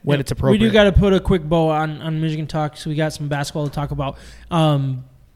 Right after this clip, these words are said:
Speaker 1: Oh,
Speaker 2: but,
Speaker 1: man.
Speaker 2: I mean, my, my biggest concern are, are the injuries here. I'm not gonna make it an excuse because the way Penn State's down, we should be able to, to make something happen.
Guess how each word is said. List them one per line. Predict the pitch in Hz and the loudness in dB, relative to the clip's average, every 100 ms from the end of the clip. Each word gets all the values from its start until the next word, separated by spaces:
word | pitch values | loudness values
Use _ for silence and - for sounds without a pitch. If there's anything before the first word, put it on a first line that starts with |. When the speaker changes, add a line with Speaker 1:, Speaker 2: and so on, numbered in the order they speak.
| - | -10
Speaker 1:
Oh, | 113 | 2
Speaker 2:
but, | 202 180 107 | 4 4 0
Speaker 1:
man. | - - | -10 -6
Speaker 2:
I | |
mean, | 180 170 | -2 0
my, | 180 180 160 170 | 2 2 2 -2
my | 180 175 135 _ _ - | -4 -4 -6 _ _ 0
biggest | 190 175 180 - | 0 2 -4 -4
concern | 185 156 170 156 147 | -8 -6 -2 -2 0
are, | 139 - | -4 -4
are | 143 | -4
the | 135 135 | -4 -2
injuries | 165 160 160 - | -2 -2 -2 -2
here. | 160 156 - - - _ | 0 -2 -4 -18 -18 _
I'm | 160 | -4
not | 165 160 | -4 -2
gonna | 165 | 0
make | 165 156 | 0 0
it | 156 | -2
an | 143 | -4
excuse | - - 180 | -8 -4 -4
because | 160 156 151 135 143 _ _ _ _ 156 | -4 -2 -2 -2 -6 _ _ _ _ -8
the | 151 | -4
way | 156 165 - - - | -2 -2 -6 -18 -6
Penn | - 180 | -4 -4
State's | 180 214 208 | -4 -6 -6
down, | 170 165 160 160 - - - _ _ _ _ _ _ _ _ - | -2 0 0 -2 -6 -20 -20 _ _ _ _ _ _ _ _ -6
we | |
should | 165 - 156 | -2 0 2
be | |
able | 156 147 | 2 2
to, | 151 139 - | 0 0 -6
to | - 147 | -12 -8
make | 143 | -8
something | 143 131 127 | -8 -14 -16
happen. | 107 - | -16 -20